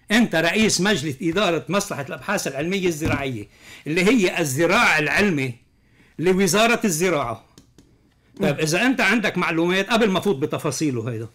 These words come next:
Speaker 1: إذا أنت عندك معلومات عن مشكلة موجودة،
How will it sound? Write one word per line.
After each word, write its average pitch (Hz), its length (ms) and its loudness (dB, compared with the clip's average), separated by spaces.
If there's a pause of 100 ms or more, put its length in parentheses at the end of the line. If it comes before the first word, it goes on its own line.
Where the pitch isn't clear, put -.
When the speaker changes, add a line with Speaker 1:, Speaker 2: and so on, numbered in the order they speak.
(420)
Speaker 1:
إذا 180 300 2
أنت 233 180 0
عندك 175 420 -2
معلومات 156 560 -4 (920)
عن 190 380 -2
مشكلة 185 420 -2
موجودة، 151 520 -2